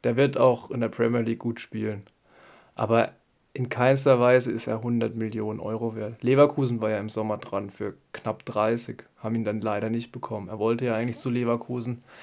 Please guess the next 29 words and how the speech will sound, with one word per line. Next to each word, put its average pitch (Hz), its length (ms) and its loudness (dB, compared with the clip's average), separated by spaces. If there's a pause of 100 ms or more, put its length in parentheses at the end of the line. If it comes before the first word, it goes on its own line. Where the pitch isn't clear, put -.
(260)
Jetzt 131 240 2
wollte 135 240 8
er 120 60 8
zu 113 160 0
Arsenal, 139 640 6
hat 123 160 -4
sich - 160 -6
schon 123 580 -2 (440)
im, - 420 -12
hat - 160 -12
er 143 80 -4
sich 147 160 0
schon 120 100 -6
im 113 120 -2
Arsenal-Trikot 135 600 0
gezeigt? 135 320 0
Ich - 80 -8
weiß 120 220 0
es - 100 -14
gar 113 180 -4
nicht, 113 120 -10
aber 104 260 -4 (300)
gezeigt, 127 480 0
wie 120 60 0
er 120 100 2
Arsenal-Spiele 131 720 0
guckt. 127 340 -4 (600)
Und 120 100 2
jetzt 123 340 0